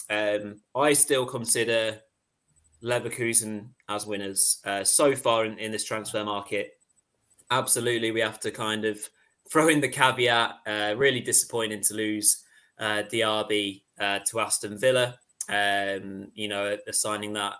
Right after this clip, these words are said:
had been gathering pace in, in the last few weeks. It looked like, um, obviously a Saudi club wanted to come in for him as well.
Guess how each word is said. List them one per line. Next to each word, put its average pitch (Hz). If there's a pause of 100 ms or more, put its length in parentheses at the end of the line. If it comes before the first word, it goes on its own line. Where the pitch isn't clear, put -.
had 104
been 107
gathering 123
pace 110
in, 104
in 110
the 104
last 107
few 104
weeks. 107
It 110
looked 120
like, 107
um, 104 (140)
obviously 104
a 98
Saudi 110
club 104
wanted 107
to -
come 107
in 104
for 107
him 104
as 101
well. 123